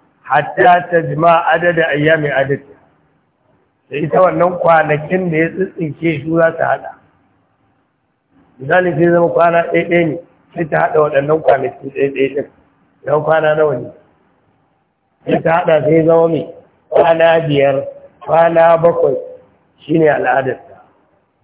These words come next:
To ya za ta da wannan kwanakin da yake tsaka-tsaki? Sai zama duk sanda ya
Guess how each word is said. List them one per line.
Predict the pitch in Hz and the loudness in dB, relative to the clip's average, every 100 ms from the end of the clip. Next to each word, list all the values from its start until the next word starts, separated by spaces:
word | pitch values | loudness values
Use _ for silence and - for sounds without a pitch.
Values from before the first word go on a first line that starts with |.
| _ _ _ _ _ _ - | _ _ _ _ _ _ -4
To | 175 | 2
ya | 190 | 4
za | 208 240 | 4 2
ta | 233 | 0
da | 196 | 0
wannan | 180 196 208 | 0 0 -2
kwanakin | 202 175 170 202 196 | 0 0 -2 -4 0
da | 185 | 0
yake | 185 185 165 | 0 -2 -6
tsaka-tsaki? | 147 151 147 151 - 147 - _ _ _ _ _ _ _ _ | -4 -4 -4 -8 -16 -20 -20 _ _ _ _ _ _ _ _
Sai | 170 170 | -2 2
zama | 156 165 | 4 2
duk | 160 170 - 175 | 2 0 0 2
sanda | 180 185 170 | 2 2 2
ya | 143 143 | 2 2